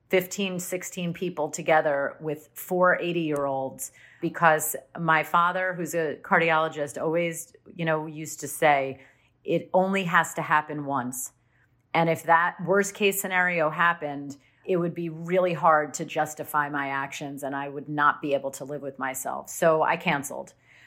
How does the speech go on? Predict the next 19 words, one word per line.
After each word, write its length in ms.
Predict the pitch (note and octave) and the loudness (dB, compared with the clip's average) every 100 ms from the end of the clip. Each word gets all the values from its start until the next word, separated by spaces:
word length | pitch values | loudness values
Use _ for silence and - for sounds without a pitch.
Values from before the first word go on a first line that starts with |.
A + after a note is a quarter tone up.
| - | -6
And 140 | D#3 | -2
instead, 400 | D#3+ D#3 E3+ D#3 | -2 2 4 4
we'll 120 | D#3 | 0
be 120 | D3+ | -6
doing 260 | D3 D3+ D3+ | -8 -6 -4
Thanksgiving 580 | D#3 C#3+ - D3 D3 D3 | -4 -4 -4 -4 -4 -8
with 220 | C#3+ C#3 | -10 -10
just, 340 | - D3 - - | -2 -2 -2 -14
you 140 | D3+ D3 | -8 -6
know, 280 | C#3 C3 - | -4 -6 -12
four, 460 | - D#3+ C#3+ - | -6 0 2 0
four 240 | - D3+ C#3+ | -2 0 0
of 100 | C#3 | -2
us, 260 | D3+ C#3+ | -6 -6
my 140 | C#3+ C3 | -6 -6
children 640 | - D3 C3 C3+ C3+ C3 - _ | -2 -4 -4 -6 -8 -10 -12 _
and 140 | D3 | -6
my 140 | C#3+ C#3 | -4 -4
mom. 420 | C3+ C3 D3+ D#2 | -4 -4 -6 -12